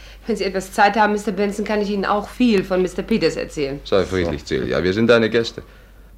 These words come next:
Speaker 2: Hast du übrigens was zu trinken im Hause?
Speaker 1: Hm, nur eine halbe Flasche Gin. Natürlich, wenn ich gewusst hätte, dass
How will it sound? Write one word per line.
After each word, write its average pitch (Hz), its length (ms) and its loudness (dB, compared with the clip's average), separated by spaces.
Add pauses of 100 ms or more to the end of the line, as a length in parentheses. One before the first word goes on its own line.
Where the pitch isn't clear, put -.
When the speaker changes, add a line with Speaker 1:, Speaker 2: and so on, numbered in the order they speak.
(160)
Speaker 2:
Hast 120 180 -2
du - 60 -2
übrigens 131 240 0
was 131 100 2
zu 135 80 0
trinken 101 220 0
im 98 100 0
Hause? 131 240 -4 (160)
Speaker 1:
Hm, 185 280 -4
nur 175 120 -2
eine 170 140 -2
halbe 165 200 -4
Flasche 170 300 -8
Gin. 170 240 -4 (460)
Natürlich, 170 340 -8
wenn 165 80 -6
ich 147 140 -10
gewusst 156 260 -10
hätte, 165 180 -6
dass 151 280 -8